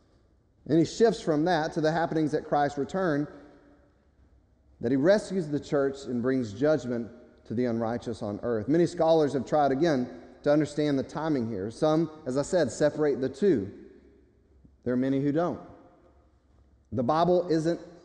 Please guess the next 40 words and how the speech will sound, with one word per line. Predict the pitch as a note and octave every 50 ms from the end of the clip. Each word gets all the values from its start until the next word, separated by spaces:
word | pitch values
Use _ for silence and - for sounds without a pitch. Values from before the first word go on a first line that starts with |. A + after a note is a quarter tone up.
| -
explicit | - B2 - - - - D3 D3 C#3 - - G#2+ F#2
in | F#2+ F#2 F2+
this. | E2 E2 F#2 - - - - - - - _ _ _ _ _ _ _ _ _ _ _ _ _ _ _ _ _ _ -
And | A2 A#2
that's | C#3 D3 C#3+
what | E3 E3
I | E3 D#3+
wanted | D#3+ E3 E3 D#3+ D#3 C#3+ -
to | D3+ C3+
bring | A#2 C#3+ D3 D3 D3
out | D3 - C3+
this | C3+ B2+ - -
morning. | C3 C#3+ D3 C#3+ C3 A#2
And | A2+ B2
this | C#3+ C#3+ -
may | - C3 D3 D3+ D#3+
be, | D3 D#3 D3+ D3+ D3 C#3+ - - - - - - -
uh, | A#2 A#2+ A#2 A2+ A2+ G#2+ G#2+ F#2 - - - - - - - E2 C#2
a | - C3
little | C#3+ D3 D3 D3 C3+ B2+ B2
confusing | - C#3+ B2 A#2+ - D3 E3 F3 D#3+ D#3+ E3 D#3+
to | D3 D3
some, | - - E3+ E3 E3 E3 E3 D#3 D3
or | C3+ B2 B2
not, | - B2+ C3 C#3 D3+ D3 - - - - -
you | C3+ B2 A2+
know, | A2 A2+
I, | A#2 A#2+ C3
I | C#3 C#3+ C#3 C#3
don't | C#3 C#3 A2 A2+ B2+
get | C#3+ D3 G2
what | A#2+ C3+ B2+
you're | A#2+ A2+
saying. | - - E3+ F3 E3 C#3+ B2+ B2 - - - - - - -
But | - A2
some | - F3+ F#3 G3+
people | F3 G#3 G3+ D#3+ E3+ D3
separate | - - G3+ G3 F#3+ F3 E3+ D#3+ C#3+ C3 A#2+ A#2+ -
this, | A#2+ A#2 A2+ A2 B2+ - - - - - - - - - - _ _ _ -
um, | - A2+ A#2 A#2 A2+ A2 G#2+ A2 A#2 -